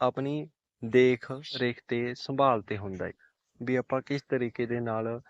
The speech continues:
ਤੱਤ ਆਪਾਂ ਪੂਰੇ ਕੀਤੇ ਆ ਤੇ ਕਿਸ ਤਰੀਕੇ ਦੇ ਨਾਲ ਆਪਾਂ ਦੇਖਭਾਲ ਕੀਤੀ ਹੈ। ਯਾਨੀ ਕਿ ਕਿਸਾਨ ਭਰਾਵੋ, ਤੇਤੀ ਚੌਂਤੀ ਕੁਇੰਟਲ ਜਿਹੜਾ ਇਸ ਵਰਾਇਟੀ ਦਾ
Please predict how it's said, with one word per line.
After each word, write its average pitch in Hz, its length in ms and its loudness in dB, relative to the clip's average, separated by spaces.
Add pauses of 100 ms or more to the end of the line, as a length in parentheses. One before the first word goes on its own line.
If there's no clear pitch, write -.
(480)
ਤੱਤ 117 240 8
ਆਪਾਂ 127 240 2
ਪੂਰੇ 131 300 0
ਕੀਤੇ 131 380 -4
ਆ 131 40 -4
ਤੇ 131 160 -6
ਕਿਸ 135 200 -6
ਤਰੀਕੇ 120 380 -6
ਦੇ 120 100 -2
ਨਾਲ 117 220 -4
ਆਪਾਂ 120 220 -6
ਦੇਖਭਾਲ 110 640 -6
ਕੀਤੀ 104 400 -8
ਹੈ। - 60 -14 (460)
ਯਾਨੀ 147 300 2
ਕਿ 180 120 2
ਕਿਸਾਨ 156 400 -2
ਭਰਾਵੋ, 165 300 2
ਤੇਤੀ 170 380 0
ਚੌਂਤੀ 151 440 -4
ਕੁਇੰਟਲ 123 500 0
ਜਿਹੜਾ 123 320 0
ਇਸ 127 200 -6
ਵਰਾਇਟੀ 120 360 -4
ਦਾ 117 160 -4